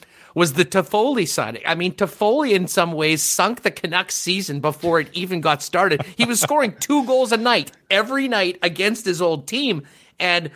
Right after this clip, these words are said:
that shot the Habs to the top of the standings. It killed the Canucks early on.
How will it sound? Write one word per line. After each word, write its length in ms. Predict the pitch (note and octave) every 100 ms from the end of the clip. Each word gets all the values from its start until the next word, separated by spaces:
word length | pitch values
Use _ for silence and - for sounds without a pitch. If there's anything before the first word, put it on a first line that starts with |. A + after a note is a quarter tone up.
| - -
that 360 | G3+ G#3+ -
shot 380 | - - G3+ G#3
the 160 | F3 D3+
Habs 400 | C#3+ F3+ B3 B3+
to 100 | A3+
the 60 | G3+
top 320 | - G3 G3
of 40 |
the 80 | A3
standings. 600 | E3+ E3+ E3 E3 E3+ E3+ -
It 220 | C#3+ -
killed 340 | - G#3 B3+
the 80 | F#3
Canucks 440 | - E3 D3+ -
early 280 | F3 D3+ C#3+
on. 300 | E3 F#3 D#3